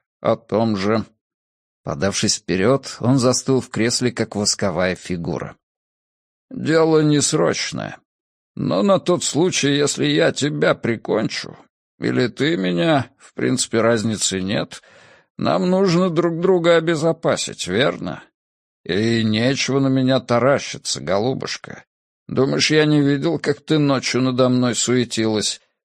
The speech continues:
примеривалась, как бы ловчей ухватить за горло, звенела стаканами, уж не знаю, что еще?»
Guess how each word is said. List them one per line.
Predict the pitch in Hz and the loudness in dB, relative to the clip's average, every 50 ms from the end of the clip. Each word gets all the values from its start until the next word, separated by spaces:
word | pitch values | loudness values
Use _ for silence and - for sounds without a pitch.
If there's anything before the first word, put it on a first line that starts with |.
| _ _ _ _ | _ _ _ _
примеривалась, | - - 65 - - 147 - 131 104 98 90 90 92 98 98 87 - - | -6 -2 -2 -2 0 2 2 2 2 2 0 -2 -2 -2 -2 -2 -4 -4
как | - - 143 139 131 | -2 -2 0 0 2
бы | 131 156 | 2 2
ловчей | 151 151 147 143 - - - 170 165 | 4 2 2 2 0 0 0 2 2
ухватить | 143 127 - - 135 147 143 - 156 139 110 | 2 2 2 2 2 2 2 0 -2 -4 -2
за | 101 123 147 156 160 | -2 0 0 0 0
горло, | 117 107 95 76 71 71 62 - - _ _ - | 0 -2 -2 -2 -4 -6 -8 -10 -12 _ _ -4
звенела | - 143 156 165 180 185 190 196 202 175 151 131 | -2 0 0 2 2 2 2 4 4 4 2 2
стаканами, | - - - 101 80 - - - 76 95 117 127 139 135 131 123 120 117 110 104 95 - - _ _ _ _ - | 0 -2 -2 -4 -4 -4 -2 0 2 2 2 2 2 0 -2 -2 -2 -2 -2 -4 -4 -8 -12 _ _ _ _ -12
уж | 101 - - | -8 -4 0
не | 165 175 185 | 2 2 4
знаю, | 165 127 123 120 127 135 | 4 4 2 2 2 0
что | - - - 127 | 0 0 0 0
еще?» | 127 139 160 156 - - - - - - - - 71 73 78 117 - | 2 2 0 -2 -2 -4 -8 -10 -10 -10 -8 -6 -4 -2 0 -2 -2